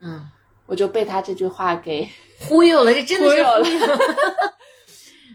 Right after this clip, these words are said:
Speaker 2: 然后我就真的从那天起，我那时候大概离北马也就两个月，我就那天起每天早上去跑五公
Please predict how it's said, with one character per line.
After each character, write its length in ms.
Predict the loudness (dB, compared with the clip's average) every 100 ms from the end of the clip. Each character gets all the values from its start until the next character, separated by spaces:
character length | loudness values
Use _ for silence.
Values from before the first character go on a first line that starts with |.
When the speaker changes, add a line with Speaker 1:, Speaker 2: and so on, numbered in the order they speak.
| _
Speaker 2:
然 140 | -6 -4
后 380 | -2 -4 -4 -4
我 140 | -4
就 160 | -2 -6
真 220 | -8 -6
的 160 | -8
从 180 | -8 -10
那 140 | -10 -10
天 200 | -10 -12
起， 220 | -12 -12
我 180 | -12 -12
那 160 | -14 -12
时 100 | -8
候 120 | -8
大 180 | -8 -8
概 160 | -8
离 220 | -8 -10 -12
北 180 | -12
马 220 | -12 -12 -12
也 120 | -14
就 140 | -14
两 240 | -14 -14 -12
个 80 |
月， 340 | -12 -12 -12 -16
我 100 | -12
就 100 | -10
那 160 | -8 -10
天 220 | -12 -16
起 100 | -18
每 160 | -18 -18
天 200 | -18 -18
早 120 | -16
上 120 | -20 -20
去 100 | -20
跑 220 | _ -18
五 100 | -18 -20
公 160 | -20